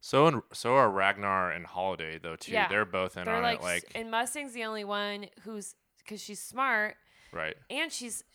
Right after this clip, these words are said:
Speaker 2: eh, over these years that Ra-, uh, that Darrow was locked up, she's seen Cassius, like, gaining power while she's been fighting. So I think she kind of is more worried about the fact that they're not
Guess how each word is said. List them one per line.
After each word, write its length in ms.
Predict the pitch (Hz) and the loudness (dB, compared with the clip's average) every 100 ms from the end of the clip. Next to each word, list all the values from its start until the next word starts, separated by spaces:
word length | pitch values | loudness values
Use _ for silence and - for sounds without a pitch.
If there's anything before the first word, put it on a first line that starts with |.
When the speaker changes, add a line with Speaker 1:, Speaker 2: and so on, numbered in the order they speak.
| _ _ _ | _ _ _
Speaker 2:
eh, 160 | - 214 - _ - | -8 -8 -8 _ -6
over 260 | 240 240 233 | -4 -2 -4
these 260 | 202 165 | -6 -8
years 440 | 208 214 214 208 - | -2 0 0 -2 -2
that 220 | 190 - | -2 -2
Ra-, 180 | 196 185 - | -2 -4 -4
uh, 360 | 180 170 156 - _ _ _ _ | -2 -2 -4 -10 _ _ _ _
that 200 | 196 196 | -6 -4
Darrow 340 | 202 208 214 190 | -4 -2 0 -2
was 200 | 175 185 | -4 -4
locked 320 | 170 170 202 | -4 -4 -2
up, 240 | 196 190 | -2 -2
she's 300 | - 214 214 | -8 -10 -8
seen 560 | - 202 202 208 196 190 _ _ _ _ - | -8 -8 -8 -8 -10 -12 _ _ _ _ -10
Cassius, 800 | 202 190 196 214 190 185 185 - | -2 -2 -2 -4 -2 -2 -4 -8
like, 320 | 175 170 _ _ | -8 -10 _ _
gaining 360 | - 190 185 180 | -10 -8 -8 -10
power 560 | 175 190 185 185 185 180 | -2 0 2 2 0 0
while 160 | 180 | -2
she's 260 | 175 202 180 | -4 -10 -12
been 200 | - 170 | -12 -12
fighting. 640 | - 175 180 180 175 170 170 _ _ | -4 -2 0 -4 -10 -12 -18 _ _
So 400 | - 214 196 175 - - | -6 0 0 0 -6 -4
I 80 | 208 | -4
think 200 | 226 208 | -4 -8
she 160 | - | -10
kind 260 | 202 196 180 | -8 -6 -4
of 180 | 170 - - | -6 -10 -14
is 160 | - 180 | -10 -6
more 220 | 190 185 | -4 -2
worried 320 | 170 185 202 | 0 0 0
about 460 | 185 170 156 160 - | -2 0 0 -2 -6
the 60 | 180 | -8
fact 320 | 175 165 - | -4 -4 -6
that 120 | 170 | -10
they're 160 | 180 175 | -6 -4
not 260 | 170 165 | -6 -8